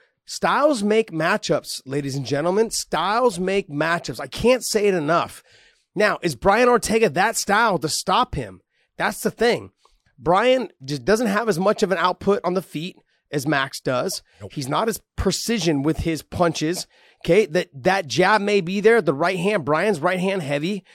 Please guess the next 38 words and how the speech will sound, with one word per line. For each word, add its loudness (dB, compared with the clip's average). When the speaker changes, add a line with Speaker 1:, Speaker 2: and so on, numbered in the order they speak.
Speaker 1:
Brian 2
will 6
mix 2
it 4
up -2
a -2
little 6
bit, 6
as -2
we -2
saw 2
with 0
Korean 0
Zombie 2
with 0
the -8
elbows 6
and 0
all 4
the 0
other 0
stuff. -4
I -2
get -4
that. -2
But -4
Volk 6
Speaker 2:
He'll -2
Speaker 1:
will 4
Speaker 2:
also 4
Speaker 1:
take 0
him 6
Speaker 2:
switch 0
stance 2
Speaker 1:
down. -4
Speaker 2:
a -2
lot 0
more. -10